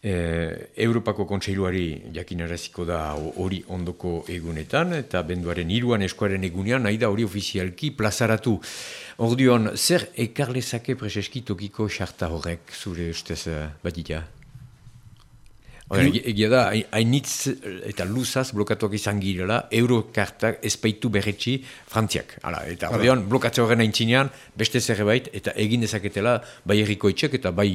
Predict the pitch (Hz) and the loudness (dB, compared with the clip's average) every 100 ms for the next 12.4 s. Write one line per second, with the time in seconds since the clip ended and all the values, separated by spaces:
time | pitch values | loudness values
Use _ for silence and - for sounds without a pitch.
0 | 92 82 82 80 - - - 104 - 123 | 2 0 -2 -6 -14 -16 -4 -2 2 4
1 | 104 82 76 76 - - - - - _ | 4 0 -6 -10 -16 -20 -20 -20 -20 _
2 | _ - 135 190 196 147 139 127 117 - | _ -4 4 4 6 6 8 6 2 -4
3 | - - - - - - 143 - 180 180 | -18 -20 -20 -20 -20 -8 -2 2 6 6
4 | - 135 139 135 131 147 170 - 127 123 | 6 4 4 4 6 6 2 -2 0 4
5 | 113 110 104 104 101 98 95 101 107 104 | 4 4 2 2 -2 -4 -6 -8 -6 -2
6 | 139 139 131 131 135 131 117 127 131 131 | 2 2 2 2 2 4 6 8 6 6
7 | 160 156 117 110 117 - 151 135 - 127 | 2 4 2 2 -2 0 0 0 0 0
8 | 120 107 - 139 110 110 117 101 90 - | 2 2 0 -2 0 0 0 0 -4 -10
9 | - _ _ _ - 107 117 123 131 131 | -14 _ _ _ -2 2 6 6 6 4
10 | 147 165 165 - - _ _ _ _ _ | 4 2 -2 -10 -20 _ _ _ _ _
11 | - 110 101 98 95 98 - - - 113 | -6 -2 0 -2 -4 -4 -4 -6 -2 2
12 | 113 123 131 156 | 2 2 4 4